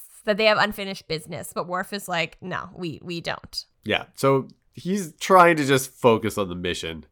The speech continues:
Speaker 2: and Kalar is getting frustrated because she doesn't,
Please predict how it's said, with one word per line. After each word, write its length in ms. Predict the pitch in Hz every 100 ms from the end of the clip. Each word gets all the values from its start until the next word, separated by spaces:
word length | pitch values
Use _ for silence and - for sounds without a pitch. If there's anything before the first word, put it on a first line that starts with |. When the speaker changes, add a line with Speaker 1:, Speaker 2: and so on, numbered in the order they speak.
| -
Speaker 2:
and 240 | 90 92 -
Kalar 600 | 110 104 104 107 104 101 _ _ _ _ _ -
is 200 | 135 -
getting 300 | 202 220 202
frustrated 840 | - 175 165 - 123 110 107 131
because 500 | 131 127 127 120 120
she 880 | - 131 135 135 135 135 135 135 131 110
doesn't, 480 | 127 117 120 113